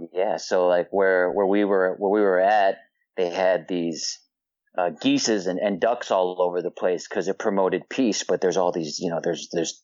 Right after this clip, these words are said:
there's all these du-, literally hundreds of ducks that are just shitting all over the place, and you just see the other guys and everything. They're just stepping in it. And I remember one day I'm out there and I was there with, uh, Bling, and I'm like,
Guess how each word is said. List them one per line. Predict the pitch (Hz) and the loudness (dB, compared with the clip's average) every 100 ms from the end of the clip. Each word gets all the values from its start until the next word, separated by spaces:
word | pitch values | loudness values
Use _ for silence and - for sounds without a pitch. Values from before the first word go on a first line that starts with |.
| _ | _
there's | 85 82 76 - | 0 0 -2 -2
all | 90 85 | 0 0
these | 80 - | -2 -4
du-, | - | -2
literally | 107 127 101 78 - | 0 2 2 0 -4
hundreds | 117 98 90 - | -4 -2 -4 -4
of | 76 - | -6 -2
ducks | 92 - - | -2 -2 -4
that | 92 | -2
are | 82 | -2
just | 80 80 - | -4 -4 -2
shitting | - 156 104 78 71 | 0 0 -2 -6 -4
all | 90 92 127 | 0 2 2
over | 98 | 2
the | 82 | -2
place, | - 85 - - | -2 -2 -2 -6
and | 87 - | -6 -2
you | 98 | 0
just | 95 - | 0 0
see | 98 | 0
the | 87 92 | 2 2
other | 90 85 | 2 2
guys | 92 95 101 85 | 2 2 0 0
and | 90 | -2
everything. | 85 82 87 87 | -2 -2 -2 0
They're | 87 | 0
just | 90 - | 0 -4
stepping | - 104 110 90 | 0 0 0 0
in | 82 | -2
it. | 82 82 | -2 -2
And | 92 | 0
I | |
remember | 98 90 87 | 2 2 0
one | 82 98 | 0 0
day | 90 | 2
I'm | 87 82 | 0 0
out | 90 87 | 0 0
there | 92 90 | 2 2
and | 87 90 | 0 0
I | 90 | 0
was | 85 - - - - - _ | 0 -8 -16 -16 -18 -20 _
there | 98 95 90 | 2 2 2
with, | 90 - | 0 0
uh, | 87 85 | 0 2
Bling, | 80 95 95 87 | 2 2 2 0
and | 80 - _ _ - | -4 -14 _ _ -6
I'm | 101 | -2
like, | 90 | -2